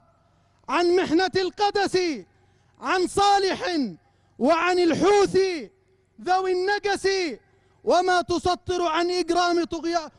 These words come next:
وما تسطر عن إجرام طغمتهم، فإنهم دون أخلاق ولا أسس. هم يقصفون الضحايا،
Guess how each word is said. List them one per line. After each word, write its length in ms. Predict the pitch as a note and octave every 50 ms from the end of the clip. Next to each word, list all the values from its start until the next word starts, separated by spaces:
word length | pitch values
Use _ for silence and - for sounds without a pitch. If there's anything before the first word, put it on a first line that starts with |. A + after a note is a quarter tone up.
| _ _ _ _ -
وما 380 | C#4 E4 F#4 F#4 F#4+ F#4+ F#4 D#4
تسطر 840 | - F#4 D#4+ - F#4 F#4 F4+ - G4 F#4+ F#4 E4+ E4 C#4 F#3+ E3 _ _ _ _ _ _ _
عن 260 | - C4 E4 F4+ F#4
إجرام 560 | F4+ F#4 F4+ E4+ F4 F4+ F#4 F#4 F#4 F#4 F#4 E4+
طغمتهم، 1000 | - F4+ F4+ - F4+ G4+ G4+ F#4+ D#4 F4+ F4 C#4 D#4 E4 D#4 C4+ A#3 F#3 D#3+ - _ _ _ _ _ _ _ _ _ -
فإنهم 1000 | - D#4 D#4+ E4+ E4 D#4+ D#4 D#4+ D#4+ A#3+ A#3+ D4+ D4+ D4 C4+ B3+ B3 B3 B3 - _ _ _ _ _ _ _ -
دون 340 | F#3 D4 D#4 D4+ D4+ C#4+
أخلاق 880 | D4 C#4+ C#4 C4+ - - C4 D4 C#4+ C#4 C4 - C4+ C#4 C4+ B3+ A#3+ A#3 A3 G#3 - - _ _ _ _ -
ولا 460 | A3 C4+ D4 C#4 C#4 C4 B3+ B3+ C#4
أسس. 300 | A3+ - B3+ G3+ - G#3+ F3+ D3+ C3+ - - - _ _ _ _ _ _ _ _ _ _ _ _ _ _ _ -
هم 140 | - G4+ G#4 G#4+ G#4 G4+
يقصفون 560 | - - - G4+ F#4+ - F#4 F#4+ F#4+ F#4 F#4
الضحايا، 800 | E4+ D#4 D4 E4+ E4 C4 - D#4 D#4 C#4 B3 A3+ G#3 F3+ D#3+